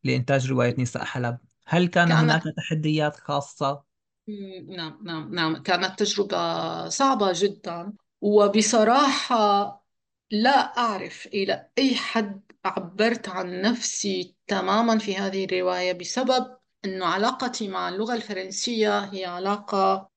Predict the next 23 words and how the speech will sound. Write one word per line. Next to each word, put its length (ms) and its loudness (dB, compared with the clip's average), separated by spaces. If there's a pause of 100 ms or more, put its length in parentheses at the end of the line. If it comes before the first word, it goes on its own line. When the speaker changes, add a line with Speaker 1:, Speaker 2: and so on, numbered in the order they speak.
Speaker 2:
يعني، 440 -4
إلمامي 460 2
باللغة 340 2
الفرنسية 720 -2
ليس 300 0
إلمام 760 -4
أدبي 420 0
وفكري، 680 -6
هو 220 2
إلمام 460 2
اجتماعي. 760 -4 (160)
يعني 360 -4
أنا 120 -4
أستطيع 400 -6
أن 80 -6
أكتب 320 -6
إيميل 420 -2
ل-، 540 -4
للبنك، 760 0
أستطيع 680 -6
أن 220 -8
أكتب 480 -8
مثلًا، 600 -6